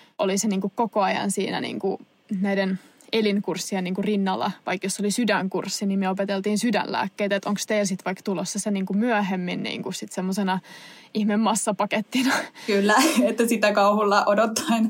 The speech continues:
Speaker 1: Apua.
Speaker 2: Et meillä on periaatteessa kaikki muut, muut niinku kyllä integroitu noihin elinjärjestelmiin, että käydään samalla niinku tota histologiaa ja niinku miten se toimii, kaikki niinku muu paitsi sitten toi farmakologian oma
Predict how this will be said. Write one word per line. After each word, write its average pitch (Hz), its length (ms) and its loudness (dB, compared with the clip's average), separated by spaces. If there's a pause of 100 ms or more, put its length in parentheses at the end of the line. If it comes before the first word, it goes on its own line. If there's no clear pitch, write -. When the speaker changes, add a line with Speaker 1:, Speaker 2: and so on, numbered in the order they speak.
(120)
Speaker 1:
Apua. 226 300 0
Speaker 2:
Et 226 60 4
meillä 208 180 6
on 226 60 2
periaatteessa 226 280 0
kaikki 247 320 2
muut, 233 320 4 (360)
muut 262 280 4
niinku 180 200 2
kyllä 180 220 2
integroitu 170 520 2
noihin 170 360 -2
elinjärjestelmiin, 175 600 -2
että - 160 -4
käydään 165 240 0
samalla 170 340 -2
niinku 180 240 -8
tota - 280 -2
histologiaa 185 720 -2
ja 185 200 0 (440)
niinku 160 220 -2
miten 160 200 0
se 185 80 -2
toimii, 180 380 2
kaikki 202 280 2
niinku 196 180 2
muu 196 220 4
paitsi 170 240 0
sitten - 260 -6
toi 104 180 0 (280)
farmakologian - 760 -2 (220)
oma 196 320 2